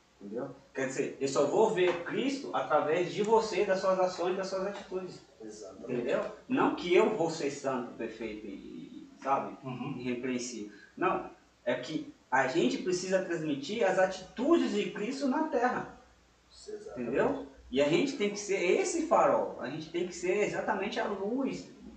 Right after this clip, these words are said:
Speaker 1: sabe? Para as pessoas que estão andando em trevas. E assim, a princípio, as minhas atitudes vão trazer com que as pessoas reconheçam Cristo na terra.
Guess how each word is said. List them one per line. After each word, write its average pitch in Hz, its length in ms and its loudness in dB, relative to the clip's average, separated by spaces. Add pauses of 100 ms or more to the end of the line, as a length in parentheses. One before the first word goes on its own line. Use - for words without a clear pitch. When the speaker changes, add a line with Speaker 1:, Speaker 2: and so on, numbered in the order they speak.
(500)
Speaker 1:
sabe? 190 400 2 (160)
Para 139 100 2
as 151 100 -2
pessoas 165 460 0
que - 80 -8
estão 202 320 4
andando 202 320 0
em 285 60 -4
trevas. - 480 0 (400)
E - 100 -6
assim, - 480 -4 (420)
a 156 140 6
princípio, 185 560 0
as 143 160 4
minhas 247 400 6
atitudes 226 840 -2 (140)
vão 170 220 -2
trazer 180 300 -2
com 196 140 -6
que 202 80 -4
as 196 140 -2
pessoas 190 380 -2
reconheçam 208 640 -2
Cristo 220 440 -10 (240)
na 285 200 -6
terra. - 480 -4